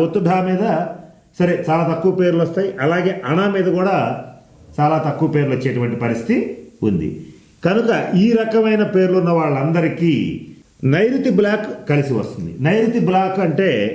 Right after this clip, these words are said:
ఇది వీళ్ళకి స్వవర్గ్ అవుతుంది. నైరుతి బ్లాక్ అనగానే దక్షిణం, పడమర రెండు రోడ్లు ఉన్నటువంటి బ్లాక్ని నైరుతి బ్లాక్ అంటారు. అంటే ఎవరైనా సరే ఒక ఓపెన్ సైట్ కొనుక్కుని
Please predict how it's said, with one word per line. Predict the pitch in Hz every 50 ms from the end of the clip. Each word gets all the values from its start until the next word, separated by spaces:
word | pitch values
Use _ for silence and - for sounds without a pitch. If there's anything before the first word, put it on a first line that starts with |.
| - - - - 190 180
ఇది | 170 226 196
వీళ్ళకి | 185 180 175 165 208 180 -
స్వవర్గ్ | - 165 175 208 214 190 160 147 135
అవుతుంది. | 117 107 - 139 139 147 180 233 254 - - - - - - - _ _ _ - - 135 147
నైరుతి | 180 208 226 - 240 185 196
బ్లాక్ | 208 208 202 170 190
అనగానే | 185 185 165 175 175 170 175 196 190 151 113 - - - - - - - - - _ _ _ _ _ _ _ _ _ _ _ _ _ -
దక్షిణం, | - 107 127 175 170 - - 226 233 233 240 240 240 240 - - - - - - - _ -
పడమర | 156 151 165 160 151 139 127 117 113 113 117 - - - - - _ - - 131 120 135
రెండు | 165 196 220 - 247 233 220
రోడ్లు | 214 214 185 170 214 202 190 190
ఉన్నటువంటి | 185 190 190 185 185 175 175 175 160 143 - 175 151 127 104 - - - - - - - - - - _ _ _ _ - 104 92 101
బ్లాక్ని | 131 156 180 196 190 - 208 233 214 165 156
నైరుతి | 156 156 156 - - 131
బ్లాక్ | 135 131 123 - 117 98
అంటారు. | 87 92 90 78 73 - - - - - - -
అంటే | 160 190 202 220 165 139 147 151
ఎవరైనా | 180 214 233 240 233 233 220 - - 185
సరే | 156 127 107 95 92 87 - - - - - - - - _ - - 160 156
ఒక | - 185 156 143 165 208
ఓపెన్ | - - 233 233 226 202 156 - 165
సైట్ | 165 196 208 202 - -
కొనుక్కుని | 170 160 151 147 - 151 131 107 101